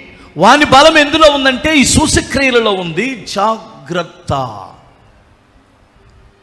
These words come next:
వాక్యానికి వ్యతిరేకమైన అద్భుతాలు వద్దు,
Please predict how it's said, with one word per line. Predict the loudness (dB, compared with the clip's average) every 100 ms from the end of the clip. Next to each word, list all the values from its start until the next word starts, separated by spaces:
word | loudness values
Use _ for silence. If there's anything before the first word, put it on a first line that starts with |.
| _ -2
వాక్యానికి | 2 2 -2 -2 0 2 0 -4
వ్యతిరేకమైన | -4 -2 0 0 -2 -4 -4 -4 -4
అద్భుతాలు | -6 -8 -8 -10 -6 -4 -4
వద్దు, | -8 -8 -8 -10